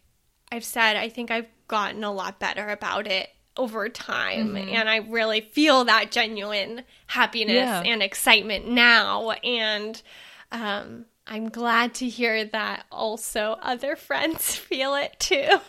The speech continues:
Speaker 2: Well, and I think that that's a really key point of this sentence, is that it's a practice of cultivating,
Speaker 1: Yeah.
Speaker 2: meaning that it's not a one and done thing. And again, like I said to
Speaker 1: Yeah.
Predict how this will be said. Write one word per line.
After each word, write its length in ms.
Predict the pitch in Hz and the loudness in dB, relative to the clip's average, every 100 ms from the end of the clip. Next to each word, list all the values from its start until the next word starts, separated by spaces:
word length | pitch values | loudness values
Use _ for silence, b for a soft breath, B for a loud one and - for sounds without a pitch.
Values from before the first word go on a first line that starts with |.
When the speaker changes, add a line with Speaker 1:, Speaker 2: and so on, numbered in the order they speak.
| B B B | B B B
Speaker 2:
Well, 200 | 349 381 | 0 2
and 180 | 254 262 | 4 2
I 140 | 254 254 | 0 -2
think 420 | - 269 277 - | -2 -4 -6 -2
that 320 | 190 180 - _ _ - | 0 0 -2 _ _ -10
that's 300 | 170 208 220 | -4 -2 -2
a 80 | |
really 320 | 180 185 185 185 | -4 -2 -2 -4
key 280 | - 185 | -6 -10
point 500 | 165 - 175 185 190 | -8 -8 -6 -4 -4
of 180 | 170 160 | -6 -6
this 160 | 165 165 | -6 -2
sentence, 640 | - 170 180 170 147 139 | 0 0 -2 -6 -8 -8
is 200 | - 151 | -6 -6
that 140 | 156 - | -4 -4
it's 180 | 175 - | -4 -2
a 100 | 165 | -2
practice 1040 | - - 165 180 - - 143 - - - - _ - | -4 -6 -2 -2 -4 -8 -8 -8 -12 -14 -16 _ -6
of 160 | 175 156 | -6 -4
cultivating, 580 | 170 160 - 165 147 | -4 -4 -2 -2 -2
Speaker 1:
Yeah. 100 | 147 190 | -2 0
Speaker 2:
meaning 320 | 208 220 214 | 2 2 0
that 120 | 185 | 0
it's 240 | 185 180 | -2 -4
not 320 | 185 180 196 - | -4 -2 -2 -2
a 80 | 175 | -4
one 260 | 165 180 | -2 -2
and 120 | 185 175 | -2 -2
done 280 | 156 156 | -2 -4
thing. 200 | 151 151 | -8 -10
And 200 | - 151 | -8 -8
again, 400 | 160 180 151 151 - - | -4 -2 -2 -4 -12 -4
like 200 | 156 160 | -2 0
I 200 | 170 165 | 0 0
said 220 | 269 170 | 0 -4
to 120 | |
Speaker 1:
Yeah. 40 | 240 | -2